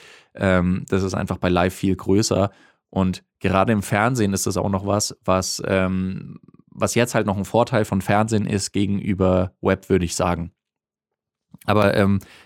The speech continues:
wir können da direkt dann mal an unseren Experten, an den J J abgeben,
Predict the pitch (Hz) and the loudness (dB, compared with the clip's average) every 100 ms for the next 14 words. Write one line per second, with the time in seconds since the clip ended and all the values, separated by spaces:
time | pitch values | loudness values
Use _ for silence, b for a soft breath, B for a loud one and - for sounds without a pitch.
0 | b _ - 170 104 127 135 123 110 87 | b _ -4 0 2 2 4 4 2 2
1 | 113 120 117 104 101 107 - 107 107 117 | 2 2 2 4 4 4 2 2 2 0
2 | 110 110 - - 98 113 113 95 98 95 | 0 -2 -4 -2 0 0 -2 0 0 2
3 | 101 110 95 92 - - 98 | 2 4 2 2 0 0 2